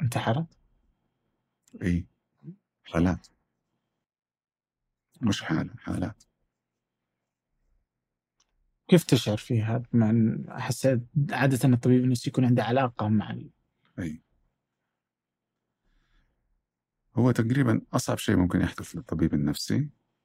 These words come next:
Speaker 2: أو المعالج النفسي، خ-، يعني المعالج النفسي أو الطب-، يعني سواء طبيب أو معالج، لكن إذا في علاقة علاجية، آه، خاصة الطويلة،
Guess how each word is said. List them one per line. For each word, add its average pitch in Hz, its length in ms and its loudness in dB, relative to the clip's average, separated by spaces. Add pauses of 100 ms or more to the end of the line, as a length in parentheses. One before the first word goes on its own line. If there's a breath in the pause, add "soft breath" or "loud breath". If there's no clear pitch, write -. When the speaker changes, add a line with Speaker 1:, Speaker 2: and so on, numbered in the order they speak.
(1000)
Speaker 2:
أو 87 140 6
المعالج 78 500 2
النفسي، - 280 -6
خ-، - 100 -4
يعني - 240 2
المعالج 80 480 2
النفسي 80 680 -2 (100)
أو 82 100 -4
الطب-، - 280 -8
يعني 80 400 2
سواء 92 420 0
طبيب 87 340 0
أو 87 100 0
معالج، 80 600 2
لكن 82 320 0
إذا 80 140 -2
في 90 240 0
علاقة 78 680 0 (600)
علاجية، 76 640 0 (1300)
آه، 67 600 -4 (1120)
خاصة - 480 -6
الطويلة، 76 600 0